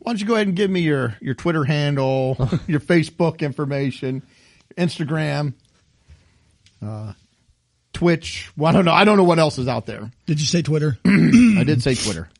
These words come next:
Speaker 1: But, uh,
Speaker 2: Venmo. They want your Venmo number, you know.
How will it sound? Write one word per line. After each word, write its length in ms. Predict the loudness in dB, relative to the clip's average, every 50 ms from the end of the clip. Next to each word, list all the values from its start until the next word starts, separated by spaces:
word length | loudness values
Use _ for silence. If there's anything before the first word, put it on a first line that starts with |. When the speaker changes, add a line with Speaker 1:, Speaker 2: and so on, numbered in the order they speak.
| _ _ _ _ _ _ _ _ _ _ _ _ _ _ _ -20 -20 -20 _ _ _ _ _ _ _ _ _ _ _ _ -8
Speaker 1:
But, 300 | -8 -8 -8 -8 -6 -6
uh, 300 | -4 -4 -4 -6 -8 -10 -12 _ -16 -6 0
Speaker 2:
Venmo. 480 | 0 2 2 2 2 2 2 2 0
They 80 | 0 0
want 140 | 0 0 -2
your 80 | 0 0
Venmo 340 | 2 2 2 2 2 2
number, 500 | 2 0 0 0 0 0 0 0 0 -2
you 120 | -2 -4 -4
know. 160 | -6 -8 -10